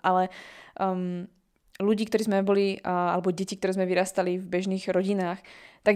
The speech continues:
nepremýšľame nad tým a myslím si, že nám chýbajú práve takí tí ľudia, ktorí, ako je napríklad Adel, ktorí nám otvoria oči a povedia: "Halo, my sme tu tiež a, e, nie sme mimozemšťania a nemusíme byť vďační a podlizovať sa vám, ale sme normálni ľudia a chceme normálne žiť."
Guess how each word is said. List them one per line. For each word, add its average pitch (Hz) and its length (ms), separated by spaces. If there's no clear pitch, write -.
nepremýšľame 196 640
nad 175 160
tým 185 320
a 180 320
myslím 190 240
si, 196 160
že 190 480
nám 208 240
chýbajú 214 240
práve 190 240
takí 190 240
tí 190 160
ľudia, 196 320
ktorí, 190 480
ako 190 160
je 190 80
napríklad 196 320
Adel, 185 160
ktorí 190 240
nám 185 160
otvoria 196 400
oči 190 320
a 190 80
povedia: 180 400
"Halo, 214 560
my 214 80
sme 214 160
tu 202 160
tiež 226 560
a, 196 320
e, 202 160
nie 214 160
sme 208 240
mimozemšťania 202 960
a 185 240
nemusíme 214 320
byť 190 160
vďační 190 480
a - 160
podlizovať 196 640
sa 185 80
vám, 180 320
ale 175 320
sme 180 240
normálni 185 400
ľudia 180 320
a - 80
chceme 180 320
normálne 185 400
žiť." 175 240